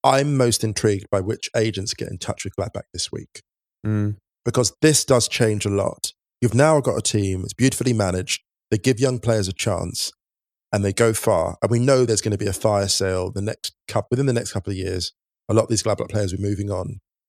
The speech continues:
Speaker 1: I'm intrigued by who's being offered to them. At either stage, either the young players and the older players, if you are an older player with a bit of experience, a couple of trophies, looking at Gladbach now going,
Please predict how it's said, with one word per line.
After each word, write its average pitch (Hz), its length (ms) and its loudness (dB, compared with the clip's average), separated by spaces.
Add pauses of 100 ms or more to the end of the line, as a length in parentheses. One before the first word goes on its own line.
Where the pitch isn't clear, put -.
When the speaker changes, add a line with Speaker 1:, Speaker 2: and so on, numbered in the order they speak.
(440)
Speaker 1:
I'm 131 200 4
intrigued 123 440 -2
by 98 260 2
who's 98 240 -2
being 95 160 -4
offered 107 340 -4
to 104 80 -14
them. - 200 -8 (760)
At - 140 2
either 160 240 6
stage, 120 420 4
either 135 200 6
the 113 100 2
young 151 280 4
players 104 340 2
and 107 100 -2
the 107 80 4
older 123 200 2
players, 90 340 -4 (840)
if 170 200 6
you 170 160 6
are 135 300 4
an 107 160 -2
older 156 240 6
player 98 340 2
with 98 100 -4
a 98 60 2
bit 151 160 4
of 139 80 4
experience, 117 540 2
a 107 40 -4
couple 135 240 0
of 143 80 0
trophies, 117 640 -2 (160)
looking 131 280 2
at - 60 -10
Gladbach 120 300 2
now 113 220 0
going, 90 300 -2